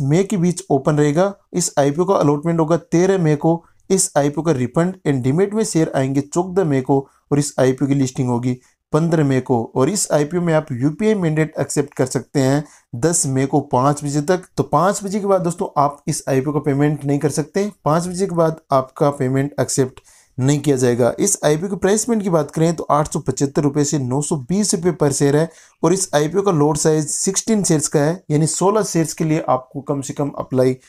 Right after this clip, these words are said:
करना पड़ेगा। आईपीओ का टोटल इशू साइज पन्द्रह सौ पचास पॉइंट आठ एक करोड़ रुपए है। इसमें से दोस्तों हमें चार सौ करोड़ रुपए का प्रेस इशू देखने को मिलेगा और यहाँ पर हमें ग्यारह सौ पचास पॉइंट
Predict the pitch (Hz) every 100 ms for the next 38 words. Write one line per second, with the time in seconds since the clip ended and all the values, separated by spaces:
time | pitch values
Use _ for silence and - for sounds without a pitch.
0 | - - _ 147 143 143 127 127 123 110
1 | 120 135 170 196 196 170 185 202 160 165
2 | 180 165 165 165 170 160 175 - - 170
3 | - 214 208 185 170 - 165 190 - 160
4 | 151 151 147 147 156 151 170 - 175 175
5 | 196 185 160 165 180 135 143 160 - _
6 | _ - 175 208 214 220 175 175 165 156
7 | 165 170 156 196 226 - 170 - 151 147
8 | 147 143 135 127 131 147 151 - - 127
9 | 131 131 147 147 143 147 170 196 175 160
10 | 151 156 143 147